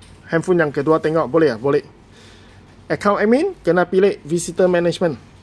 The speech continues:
Okey? Sini ada add, tekan add, okey? Operator visitor, input new user A P P I D. Handphone dekat you, you boleh buat scan. Tapi tak dekat you, tak ada masalah. Manually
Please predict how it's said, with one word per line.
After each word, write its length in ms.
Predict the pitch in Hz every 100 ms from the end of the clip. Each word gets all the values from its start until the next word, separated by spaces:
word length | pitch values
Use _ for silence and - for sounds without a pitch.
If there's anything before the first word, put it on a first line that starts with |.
| - -
Okey? 320 | 156 240 - - - - - -
Sini 240 | 180 185
ada 240 | 180 175
add, 240 | - 190 - - - - -
tekan 240 | 165 165
add, 160 | 175 156 -
okey? 320 | 165 160 254 - - - - - - - - - - 170
Operator 560 | 180 214 214 214 226 196
visitor, 480 | 196 202 - 180 -
input 400 | 208 214 247 226
new 320 | 175 214 220
user 320 | 180 190 190 202
A 120 | 185
P 160 | 180 165
P 160 | 175
I 80 | 170
D. 60 | 165 110 101 - - -
Handphone 480 | 185 208 269 320 185
dekat 320 | 175 202 196
you, 160 | 233
you 160 | 185 180
boleh 240 | 165 170
buat 160 | 170 160
scan. 240 | - 180 - - - -
Tapi 240 | - 185 185
tak 160 | 165
dekat 240 | 170 180 190
you, 160 | 240 285 - - -
tak 160 | 147
ada 80 | 165
masalah. 400 | 156 165 170 160 - - - - - -
Manually 480 | 160 175 180 190 185